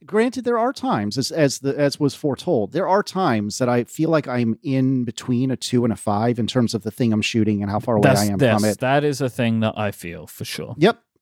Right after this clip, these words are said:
Speaker 1: Yep. And it doesn't happen all the time, but it does happen for sure. Um, and so that's a bit frustrating, but the di-, the thing is, generally, not always,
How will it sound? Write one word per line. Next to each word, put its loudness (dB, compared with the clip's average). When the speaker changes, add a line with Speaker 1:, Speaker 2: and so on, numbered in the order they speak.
Speaker 1:
Yep. -6
And 2
it -2
doesn't -2
happen -2
all 4
the -2
time, 0
but -4
it -18
does 2
happen -4
for 0
sure. -2
Um, -2
and 0
so 0
that's -2
a 4
bit -6
frustrating, -2
but 6
the -4
di-, -2
the -4
thing -2
is, 0
generally, -2
not -2
always, -2